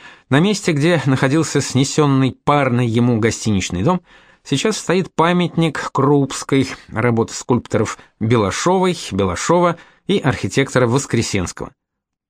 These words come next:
Памятник был открыт первого июня тысяча девятьсот семьдесят шестого года в ежегодный праздник День защиты детей.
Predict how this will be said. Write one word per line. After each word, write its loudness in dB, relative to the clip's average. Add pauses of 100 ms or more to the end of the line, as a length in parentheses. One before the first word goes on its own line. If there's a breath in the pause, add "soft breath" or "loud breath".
(540)
Памятник -2
был 2
открыт 0
первого 2
июня 0
тысяча -2
девятьсот 0
семьдесят 0
шестого -2
года 0 (500 loud breath)
в -2
ежегодный 2
праздник 0
День 0
защиты -2
детей. -4